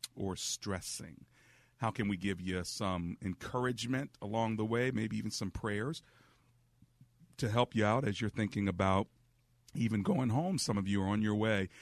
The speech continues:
and you're like, "Man, I don't know how resilient this marriage is." Part of it is how resilient you are. You know, can you take it? Can you take, uh, uh, another argument? Can you take another crisis? Can you take another diagnosis? Well, I'm here to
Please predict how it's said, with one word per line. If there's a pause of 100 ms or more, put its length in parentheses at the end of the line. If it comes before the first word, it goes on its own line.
(260)
and
you're
like,
"Man,
I
don't
know
how
resilient
this
marriage
is."
Part
of
it
is
how
resilient
you
are. (760)
You
know, (300)
can
you
take
it? (120)
Can
you
take,
uh, (320)
uh, (500)
another
argument?
Can
you
take
another
crisis?
Can
you
take
another
diagnosis?
Well,
I'm
here
to